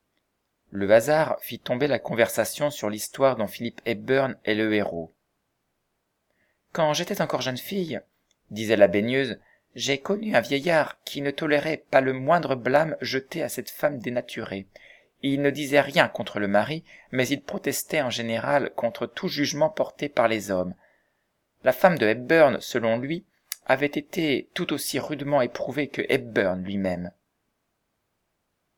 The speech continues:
Peut-on savoir ce qu'elle était devenue ? »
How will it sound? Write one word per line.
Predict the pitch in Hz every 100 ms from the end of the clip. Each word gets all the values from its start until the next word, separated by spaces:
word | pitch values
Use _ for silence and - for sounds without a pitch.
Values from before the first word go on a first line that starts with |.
| _ _ _ -
Peut-on | 180 180 190 175
savoir | 170 165 175 185
ce | -
qu'elle | - - 160
était | 170
devenue ? » | 156 160 175 208